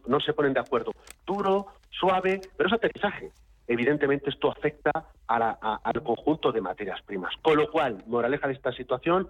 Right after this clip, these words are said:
o conclusión, yo ahora mismo creo que hay otros sectores que lo pueden hacer mejor que en el caso de las materias primas.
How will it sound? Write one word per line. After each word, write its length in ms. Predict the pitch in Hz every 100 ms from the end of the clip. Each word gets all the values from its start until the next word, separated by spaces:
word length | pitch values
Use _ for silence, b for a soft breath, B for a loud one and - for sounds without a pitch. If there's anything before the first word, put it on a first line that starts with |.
| -
o 120 | -
conclusión, 600 | 110 117 - 113 135 120 - B B B -
yo 180 | 127 143
ahora 160 | 135
mismo 260 | 135 139 139
creo 180 | - 120
que 100 | 117
hay 80 | 117
otros 280 | 113 120 -
sectores 520 | - - - 185 208 - _ _ -
que 80 | 123
lo 100 | 117
pueden 200 | 131 131
hacer 260 | 139 131 -
mejor 600 | 127 160 147 - 160 - b b -
que 80 |
en 60 | 120
el 120 | 113
caso 220 | 131 127
de 80 | 117
las 140 | 110 98
materias 380 | 95 101 87
primas. 320 | - 101 82